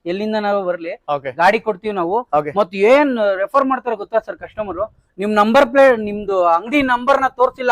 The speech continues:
Speaker 1: ಅಡ್ರೆಸ್ ತೋರ್ಸಿಲ್ಲ ಅಂತ.
Speaker 2: ಹಾ, ಹಾ, ಹೌದು.
Speaker 1: ಎಲ್ಲ ಪೂರ್ತಿ ತೋರಿಸ್ಬಿಡಿ ಸರ್.
Speaker 2: ಹೌದು, with
Speaker 1: ಫೇಕ್
Speaker 2: ಜಿ ಎಸ್ ಟಿ
Speaker 1: ಮಾಡ್-,
Speaker 2: ಸಂಗತಿ ಇದೆ
Speaker 1: ನೀವು
Speaker 2: ಸರ್.
Speaker 1: ನಂಬ-, ಹಾ, ನಂಬ-, ನಿಮ್ ಅಂಗಡಿನ ಅಡ್ರೆಸ್ ತೋರ್ಸಿಲ್ಲ, ಫೇಕ್
Speaker 2: ಹಾ.
Speaker 1: ಮಾಡ್ತಾ ಇದೀರಾ ನೀವು ಅಂತಾರೆ.
Speaker 2: ಹಾ.
Speaker 1: ಅವೆಲ್ಲ ಏನಿಲ್ಲ ಸರ್, ನಾವ್ ಕ್ಯಾಶುವಲ್ ಆಗಿ ಮಾಡಿರ್ತೀವಿ ವಿಡಿಯೋನ.
Speaker 2: ಹೌದು.
Speaker 1: ಅದು ವಿಡಿಯೋ ಮಾಡ್ಬೇಕಾದ್ರೆ ಮಿಸ್ ಆಗಿ ಅದನ್ನ ನಮ್ ಮನ್ಸಲ್ಲಿ ಇರೋದೇ ಇಲ್ಲ,
Speaker 2: ಹೌದು,
Speaker 1: ತೋರಿಸ್ಬಾರ್ದು
Speaker 2: ಹೌದು.
Speaker 1: ಅಂತ.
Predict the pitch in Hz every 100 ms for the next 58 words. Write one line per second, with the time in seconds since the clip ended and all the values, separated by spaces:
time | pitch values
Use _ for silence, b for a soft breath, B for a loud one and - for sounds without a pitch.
0 | 220 190 254 - 240 - 226 226 208 156
1 | 156 139 147 135 143 131 175 233 294 269
2 | - 277 285 254 269 285 226 190 202 -
3 | 175 202 175 175 247 220 208 226 226 208
4 | 208 202 226 240 226 233 254 233 254 226
5 | 220 247 285 240 220 220 220 240 294 262
6 | 220 202 285 277 277 254 247 247 240 -
7 | 254 247 247 233 220 220 220 214 208 196
8 | 147 143 123 123 - _ - 220 262 294
9 | 285 285 269 247 214 196 202 233 226 214
10 | 233 247 240 220 220 220 214 190 202 196
11 | 185 180 - 156 135 - 214 233 240 277
12 | 269 254 233 226 247 220 226 240 220 214
13 | 190 196 185 180 175 165 175 220 240 208
14 | 208 233 233 202 156 - 160 147 156 147
15 | 151 135